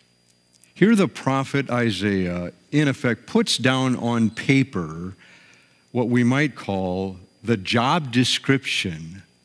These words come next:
of the Messiah. The one who was coming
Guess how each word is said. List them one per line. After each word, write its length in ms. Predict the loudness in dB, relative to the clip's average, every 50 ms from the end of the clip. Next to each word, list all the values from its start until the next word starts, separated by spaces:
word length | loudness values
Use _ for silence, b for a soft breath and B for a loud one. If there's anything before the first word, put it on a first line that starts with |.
| _ _ _ _ _ _ _ _ _
of 160 | -10 -10 -4 -2
the 80 | -2
Messiah. 720 | 0 0 -2 -2 -2 -2 -2 -2 -2 -4 -6 -6 -10 -14 -18 -20 -20 _ _ _ _ _ _ _ _ _ _ _ _ _ _ _ _ _ _ _ _ _ _ _ _ _ _ _ _ _
The 180 | 0 2 4 4
one 300 | 6 6 8 8 10 10
who 240 | 10 10 10 10 8
was 260 | 8 8 6 4 2
coming 880 | 2 2 4 6 6 6 8 8 8 8 8 6 6 6 6 4 4